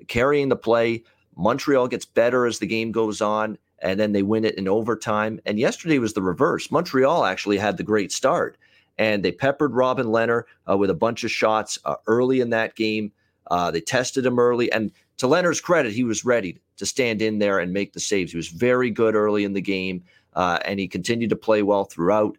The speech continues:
Yet it was Montreal that got on the board first with a terrific, terrific breakaway goal ball by Paul Byron. This guy is just, uh, uh, he just seems to elevate his game in the playoffs.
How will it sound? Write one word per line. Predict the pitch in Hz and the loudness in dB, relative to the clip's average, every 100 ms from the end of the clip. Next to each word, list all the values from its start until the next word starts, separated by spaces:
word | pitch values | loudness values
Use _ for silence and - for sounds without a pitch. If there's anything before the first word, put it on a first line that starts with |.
| _ _ - | _ _ 0
Yet | 113 | 0
it | 113 | 2
was | 101 - | -2 -2
Montreal | 117 165 165 156 170 175 | -2 0 0 2 2 0
that | 98 | 0
got | 123 120 | 0 2
on | 117 | 0
the | 110 | -2
board | 120 120 104 - | 0 0 0 -2
first | 131 120 | -2 -2
with | 98 | -2
a | 87 | -4
terrific, | - 101 95 131 156 - 73 - | -4 -10 -4 -2 -2 -2 -6 -8
terrific | 95 92 110 135 - 90 - | -10 -6 -2 -2 -2 -4 0
breakaway | 110 107 101 98 90 | 0 0 0 0 0
goal | 92 98 | 0 -2
ball | - 78 - _ - | 0 -2 -4 _ -4
by | 90 | -4
Paul | - - 139 | -2 0 0
Byron. | 101 101 101 85 71 - | 0 0 0 -2 -4 -2
This | 165 - | -2 2
guy | 156 135 | 0 2
is | 113 | -2
just, | - 117 - | -2 -4 0
uh, | 107 95 - - _ _ _ _ | 0 0 -2 -8 _ _ _ _
uh, | 139 156 | -6 -2
he | 151 143 | -2 0
just | 226 | -2
seems | - 185 | -2 -2
to | - - | 0 0
elevate | 131 139 110 131 120 | 2 2 2 0 0
his | 104 82 | -2 -2
game | 110 123 92 90 | -2 -2 -2 -2
in | 90 | -2
the | 90 82 _ _ | -2 -4 _ _
playoffs. | 117 139 110 65 65 - | 0 2 0 -2 -8 -14